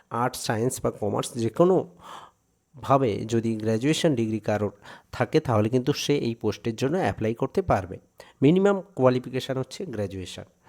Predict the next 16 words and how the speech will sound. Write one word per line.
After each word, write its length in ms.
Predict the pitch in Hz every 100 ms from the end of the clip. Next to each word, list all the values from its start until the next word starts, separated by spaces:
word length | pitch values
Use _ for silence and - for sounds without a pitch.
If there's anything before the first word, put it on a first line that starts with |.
| - - - - - _ _ _ _ _ _ _ _ _ -
তো 100 | 196
তারপরে 800 | 185 147 143 - 143 175 117 147 -
এখানে 260 | 131 147 151
কি 160 | -
বলা 200 | 143 147
হয়েছে? 320 | 147 151 233 233 _ _ - - _ -
এখানে 420 | 139 131 120 110 - _ -
যে, 440 | 107 107 113 104 - - _
আহ, 580 | 135 104 104 101 95 - _ _ _ - - - _ _ _ _ _ _ _ _ 104
ভ্যাকান্সি, 640 | 139 185 180 - 104 123
ভ্যাকান্সি 520 | 113 117 139 - 151
অর্থাৎ 380 | 127 113 135 - 139
এসসি, 420 | 123 - 151 147 117
এসটি, 420 | - - 139 139 -
ওবিসি, 540 | 110 120 127 - 147 151 _ _ _ -
ইডব্লিউএস 800 | 123 127 123 131 139 147 -